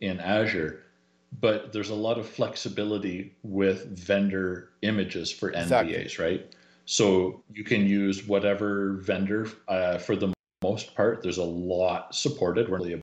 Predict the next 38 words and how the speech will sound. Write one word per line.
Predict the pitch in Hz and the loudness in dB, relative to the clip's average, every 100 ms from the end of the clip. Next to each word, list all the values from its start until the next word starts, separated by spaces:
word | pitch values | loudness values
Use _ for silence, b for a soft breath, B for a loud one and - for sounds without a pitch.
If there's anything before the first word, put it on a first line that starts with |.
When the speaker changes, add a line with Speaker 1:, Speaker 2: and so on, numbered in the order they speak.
| - | -6
Speaker 1:
about | 85 - | -6 0
that. | 87 90 - | 2 2 0
There's | 92 - | -6 -4
a | 95 | -2
lot | 90 | 0
of | 85 | 0
big | 95 - | 0 0
players | - 82 82 82 | 0 0 0 -4
in | 87 | -6
that | 85 - | -6 -6
space, | - - 82 87 | -4 -4 -2 -2
obviously. | 80 - - - - - B B B B B | -2 -4 -8 -2 -2 -4 B B B B B
So, | - 107 90 - B B _ _ | 4 6 6 2 B B _ _
um, | - 92 90 82 85 - _ - - _ _ _ _ 95 | 0 2 2 -2 -10 -18 _ -20 -20 _ _ _ _ -4
uh, | 90 87 - | -2 -2 0
I | 104 | 0
just | 113 117 | 0 2
wanted | 117 101 - | 2 2 -2
to | |
s-, | 87 | -4
I | - | -2
just | 104 120 | 0 0
wanted | 120 104 90 | 0 -2 -4
to | |
say | - 120 | -4 -2
that | 101 85 - | -2 -6 -10
because, | 98 95 92 87 - - | -10 -6 -6 -6 -12 -6
uh, | 98 92 90 87 b b _ _ 127 | -4 -2 -4 -8 b b _ _ -12
when | 98 104 98 95 92 95 _ _ _ _ _ | 0 2 2 0 -4 -10 _ _ _ _ _
I | 104 | -10
think, | 98 110 101 98 - _ 107 | -6 -2 -4 -4 -14 _ -4
uh, | 92 90 - | -4 -4 -6
security | - 101 - 135 123 | -6 -2 2 2 0
professionals | - 98 95 - 95 92 | -2 -4 -4 -4 -6 -4
hear | 107 95 | -2 0
about | 92 92 | 0 -2
deploying | - - 101 92 90 | -6 -4 -2 -2 -2
into | 90 | -4